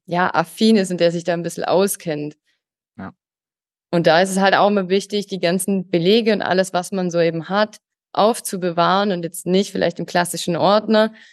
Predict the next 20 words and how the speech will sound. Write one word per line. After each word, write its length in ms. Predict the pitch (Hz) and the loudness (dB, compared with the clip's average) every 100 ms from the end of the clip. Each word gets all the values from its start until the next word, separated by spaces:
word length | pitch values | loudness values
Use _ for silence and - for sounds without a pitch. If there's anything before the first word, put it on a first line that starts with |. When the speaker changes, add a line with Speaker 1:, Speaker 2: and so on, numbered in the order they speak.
| _ _ | _ _
Speaker 1:
ähm, 500 | - 185 185 185 185 185 | 0 2 4 2 0 -4
sondern 280 | 180 180 | -2 0
das 160 | 170 - | -2 -2
Ganze 320 | 147 175 180 | -4 -2 -2
eben 320 | - 180 180 | 0 0 -2
digital 680 | 175 175 170 - 180 185 208 208 | -6 -8 -10 -8 -2 2 4 2
und 160 | 175 | 0
da 180 | - 165 | -2 -2
wieder, 500 | 175 175 170 - _ _ _ _ _ - | -2 0 0 -2 _ _ _ _ _ -14
wieder 360 | 170 208 233 220 | -2 4 6 6
ein 160 | 214 | 2
großes 380 | 208 226 226 - | 2 4 4 2
<laughs> 0 | |
Shoutout 420 | 170 202 220 214 | 4 6 4 2
an 80 | 208 | 0
die 80 | 214 | 0
Buchhaltungssoftware, 1040 | 214 233 214 214 220 220 214 208 208 208 | -2 0 2 2 0 0 -2 0 0 0
geht 380 | 202 - 208 202 | -2 -6 -6 -2
mit 240 | 202 202 | -4 0
App, 280 | - 202 - | 2 2 0